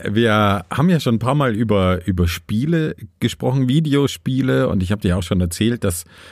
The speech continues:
dass momentan mein, meine Lieblingskonsole oder die, die ich am häufigsten in die Hand nehme, mein alter Nintendo drei D S ist.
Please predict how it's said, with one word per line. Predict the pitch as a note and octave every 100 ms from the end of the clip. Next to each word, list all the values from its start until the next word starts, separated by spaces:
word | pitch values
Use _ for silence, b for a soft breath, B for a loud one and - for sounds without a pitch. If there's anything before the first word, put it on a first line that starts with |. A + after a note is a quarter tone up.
| B
dass | G#2+
momentan | A2 G#2 G#2 F2+ F#2 A2+
mein, | G#2 F#2+ F#2+ -
meine | F2+ F2 F2+ F2+ E2+
Lieblingskonsole | E2+ F#2+ C#3 F3+ G#2+ F#2+ F#2 F2 - _ - G2 E2+ F#2 C#3
oder | G2 F#2
die, | F2 A2+
die | -
ich | G2+
am | G2+ G2+
häufigsten | B2 D3 A#2 -
in | G2 F#2+
die | F#2+ F#2 -
Hand | A#2+ C3
nehme, | G#2 G#2+ C3+ B B B B B B B
mein | - G2 G2+ G2+
alter | G2+ C#3 C#3
Nintendo | A#2 A2 - B2 D3
drei | G#2+ G2 G2
D | F#2
S | D#2+ E2+ -
ist. | - -